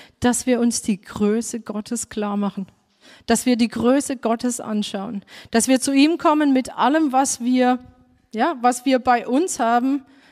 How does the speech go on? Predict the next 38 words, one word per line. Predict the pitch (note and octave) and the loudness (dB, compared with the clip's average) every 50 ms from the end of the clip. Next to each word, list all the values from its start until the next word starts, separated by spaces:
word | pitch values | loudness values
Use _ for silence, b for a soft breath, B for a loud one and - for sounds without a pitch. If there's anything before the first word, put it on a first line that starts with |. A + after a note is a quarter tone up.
| b b | b b
oder | - A3 G#3+ G#3+ G3+ | -4 0 0 0 0
was | F#3 G#3+ A#3 - - | 0 -2 -4 -2 -2
in | - A3+ A3+ | -2 0 0
unserem | A3 A3+ - A#3 A3+ A3+ | 0 0 0 0 0 0
Leben | G#3+ G#3 G3 A3 C4+ D#4 D#4 | 0 0 0 -2 -2 -2 -2
gerade | C#4+ C#4+ C4+ C4+ C4 B3+ C4 | -2 0 2 2 2 2 2
ist | B3+ B3+ C4 C4+ - - | 2 2 0 0 -2 -4
oder | F#3 G3 F#3+ | -4 -4 -4
was | F#3+ F#3+ - - | -4 -6 -4 -4
wir | G3+ G3 | -4 -4
denken | F#3+ - G#3+ G#3 A3+ C4+ D4 C#4+ - D#4+ D#4 D4 | -2 -2 -2 -2 0 -2 -2 -2 -2 -2 -2 0
oder | A#3 G#3 G#3+ G3+ | 0 0 0 0
was | G3 F#3+ - - | -2 -2 -2 -2
uns | G#3 - - | -2 -2 -4
Sorgen | - A3+ - B3+ C4 - C#4 C4 | -4 -2 -2 -2 0 0 0 0
bereitet, | B3 B3+ - B3+ A#3+ A3+ A#3+ A#3 B3+ B3+ A3 - | 0 -2 0 0 2 2 2 0 0 -4 -2 -2
was | A3 G#3+ - - | -4 -4 0 2
wie | A#3+ | 2
ein | A#3 A3+ G#3+ | 2 2 2
Berg | - A3+ G3 A#3 C#4+ C#4 - | 0 -2 -2 -2 -4 -6 -4
vor | - - C4 | -4 -2 0
uns | B3+ B3+ B3+ A#3 A3+ | 2 2 0 0 -2
steht. | - - C4 B3+ B3 C4 B3 - B B B B B B B B B B B B B B B B B | -6 -4 -2 0 0 -2 -2 -6 B B B B B B B B B B B B B B B B B
Und | - C4 C4 | 0 4 4
egal, | C4 C4 - B3 A3+ C#4+ E4+ | 4 4 4 2 2 2 2
was | D#4+ D4+ D4+ - | 2 0 -2 -2
vor | - - C#4+ D4 | -2 0 2 2
uns | D#4 D#4+ D4+ - | 2 2 0 -2
liegt, | - C#4 A#3 - | -4 -4 -2 2
auch | A#3 B3 C4+ | 2 2 4
unsere | C#4+ C#4+ - D4+ | 2 0 -2 -2
Beziehung | B3+ C#4+ B3 - - D4 D#4+ D#4+ D4 | -4 -4 -4 0 2 2 2 2 0
oder | C#4 C4 C#4 A#3 | 0 0 0 2
was | A#3+ C4+ D#4+ - | 2 0 0 2
auch | F4+ D#4 D#4 | 0 0 0
immer | - C4 C#4+ D4+ D4 D4 | 2 2 2 2 0 -2
es | C#4+ C4 - | -4 -4 -4
ist, | - B3+ C4+ - - - | -4 -4 -6 -6 -8 -12